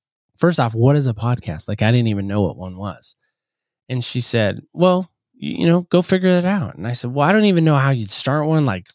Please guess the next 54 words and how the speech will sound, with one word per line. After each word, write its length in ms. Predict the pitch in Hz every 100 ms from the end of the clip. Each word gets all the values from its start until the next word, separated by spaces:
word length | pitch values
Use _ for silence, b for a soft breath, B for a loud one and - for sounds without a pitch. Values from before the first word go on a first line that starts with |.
| _
do 80 | 101
you 80 | 98
get 160 | 113
into 180 | 110 104
iTunes? 920 | - 135 147 143 147 143 139 131 - _
Do 80 | 98
you 80 | 95
put 120 | 117
it 60 |
on 160 | 110 101
Spotify? 480 | - 120 131 131 -
Like, 160 | 123 107
I 120 | 127
don't 180 | 156 151
even 220 | 139 127
know. 200 | 135 98
Like, 180 | 80 87
what 200 | 98 98
mics 340 | - 104 131 -
do 120 | 127
you 120 | 127
use? 600 | 123 127 127 127 120 - _ _ _ -
What 160 | 113
recording 480 | 95 - 113 117 143
stuff 300 | - 139 139
do 80 | 151
you 80 | 143
use? 140 | 139 -
I 120 | 139
have 100 | 131
no 140 | 123
idea." 320 | 113 107 90 - _ _ _ _ _ _ -
She 140 | 156
said, 200 | 170 160
"Well, 160 | 165 135
again, 440 | 151 170 127 107 _ _ _ _
you're 100 | 156
really 220 | 170 160
smart. 400 | 139 - 135 -
Go 100 | -
figure 340 | 135 131 131 113
it 80 | 117
out." 300 | 117 73 _ _ _ _ _ _ _ -
And 120 | 160
at 80 | 165
the 80 | 160
time, 420 | - 196 233 208
I 100 | 151
remember 460 | 151 156 180 185 170
trying 400 | - 147 156 143
to 60 |
play 260 | 117 135 131
the 140 | 110
guitar, 580 | 104 95 113 110 -